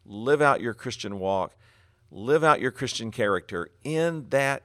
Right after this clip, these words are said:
context and make a significant difference in our world for Jesus Christ.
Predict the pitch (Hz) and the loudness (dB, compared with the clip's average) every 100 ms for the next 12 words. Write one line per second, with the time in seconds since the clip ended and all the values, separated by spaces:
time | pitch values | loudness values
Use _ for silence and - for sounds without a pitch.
0 | _ - 139 151 135 - 80 - - - | _ -2 4 6 4 -2 -6 -8 -16 -10
1 | 107 104 104 98 - 87 95 120 120 - | -8 -6 -4 -6 -6 -6 -4 -2 -4 -6
2 | 82 98 - 85 - 90 82 82 87 82 | -8 -8 -8 -12 -12 -8 -6 -6 -4 -4
3 | - 85 71 80 78 - - - 73 71 | -6 -18 -16 -14 -14 -14 -14 -14 -14 -14
4 | - - | -16 -18